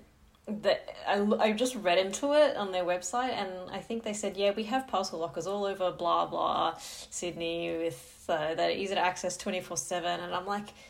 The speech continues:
"Man, is this some, like, pick up, like, shit, like, you gotta drive to a depot and pick up the shit?" I don't, I don't know, though. Like, but I read it, and then I was like, "Look, I'm, I don't know where my parcel is, so I'm gonna have to call them or something."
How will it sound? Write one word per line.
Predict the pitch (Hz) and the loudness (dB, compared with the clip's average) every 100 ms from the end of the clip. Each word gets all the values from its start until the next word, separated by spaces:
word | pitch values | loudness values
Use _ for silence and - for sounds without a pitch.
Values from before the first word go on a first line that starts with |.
| - - | -20 -8
"Man, | 285 302 | -4 -2
is | 320 | -2
this | 392 453 | -4 -2
some, | - 539 523 440 | 0 2 2 4
like, | 240 196 - - - - - - _ _ - | 4 4 -2 -16 -18 -20 -20 -20 _ _ -8
pick | - 233 | -4 6
up, | 214 208 - - - - | 6 6 -6 -20 -20 -14
like, | - 208 208 | 0 0 0
shit, | - - 226 202 | -6 0 0 4
like, | 202 | 2
you | 196 | 4
gotta | 214 165 | 0 2
drive | 156 190 202 | 4 4 4
to | 185 | 0
a | |
depot | 151 175 180 233 | 0 2 4 4
and | 220 220 | 4 -2
pick | 220 | -2
up | 208 | -2
the | 196 | -2
shit?" | - 220 | 0 4
I | 180 190 | 6 6
don't, | 170 | 4
I | 170 | 4
don't | 180 | 2
know, | 170 185 208 | 0 -2 -2
though. | 160 165 | -2 -2
Like, | 185 - - - - - | -2 -4 -12 -20 -20 -4
but | 214 | 2
I | 208 196 | 4 6
read | 226 202 | 4 4
it, | 170 170 | 2 0
and | 180 170 | -6 -4
then | 170 170 - - - - | -4 -6 -12 -20 -20 -16
I | - | -4
was | |
like, | 180 185 | -2 -2
"Look, | 190 | 4
I'm, | 196 202 | 4 6
I | 196 208 | 6 8
don't | 196 | 6
know | 170 | 4
where | 165 | 0
my | 123 | -4
parcel | 147 147 - 123 | -6 -6 -4 -2
is, | 127 | -2
so | - | -4
I'm | 156 156 | -6 -4
gonna | 160 156 | -4 -4
have | 151 | -6
to | - | -12
call | - - - | -8 -6 -4
them | - - | -6 -10
or | |
something." | - - - - | -12 -14 -14 -14